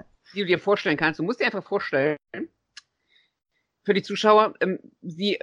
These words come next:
stürmen praktisch diese Hütte und am anderen Ende des Raumes sitzt dieser,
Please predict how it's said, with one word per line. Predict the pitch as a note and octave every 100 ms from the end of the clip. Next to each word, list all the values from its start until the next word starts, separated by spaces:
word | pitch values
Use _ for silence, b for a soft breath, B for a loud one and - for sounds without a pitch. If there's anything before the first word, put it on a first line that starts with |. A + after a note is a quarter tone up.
| - _ _ _ _
stürmen | F#3+ - - B3 G#4+
praktisch | - G3 A#3 - B3+ B3 - -
diese | F3+ F#3
Hütte | - - F#4+ A4 - _ _ _ _ _ -
und | G#3
am | F3
anderen | - C4 D#4
Ende | E3+ G3
des | E3 D3+
Raumes | C#3 C#3+ G3 C4+ -
sitzt | D3 F3+ -
dieser, | E3 D#3 D3+